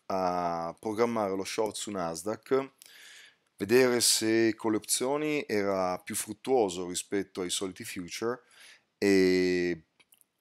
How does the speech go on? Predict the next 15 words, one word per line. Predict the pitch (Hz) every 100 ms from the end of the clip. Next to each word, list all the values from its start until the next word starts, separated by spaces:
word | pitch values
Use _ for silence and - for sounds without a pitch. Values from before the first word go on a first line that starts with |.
| _ _ _ _ - -
mi | 113
è |
bastata | 117 123 135
mezz'ora | 123 123 110 127 104 92
con | 101
una | 101
persona | 101 107 - 113
estremamente | 95 - 117 113 120 123 139 123
in | 110 110
gamba | 101 82 87 90 107 - _ - -
per | 107 98
capire | 135 - 92 92 95 95
che | - 92
le | 95
opzioni | 104 - 95 87 90 95 95 90